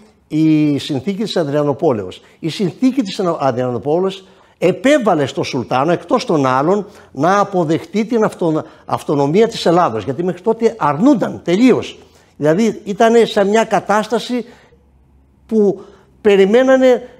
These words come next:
η Οθωμανική Αυτοκρατορία να ξαναπάρει αυτά τα εδάφη, τα θεωρούσε δικά της. Εκεί, λοιπόν, ο Τσάρος επέβαλε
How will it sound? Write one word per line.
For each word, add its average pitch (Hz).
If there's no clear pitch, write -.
η 180
Οθωμανική 175
Αυτοκρατορία 214
να 208
ξαναπάρει 214
αυτά 165
τα 160
εδάφη, 175
τα 208
θεωρούσε 202
δικά 175
της. 107
Εκεί, 131
λοιπόν, 190
ο 175
Τσάρος 170
επέβαλε 139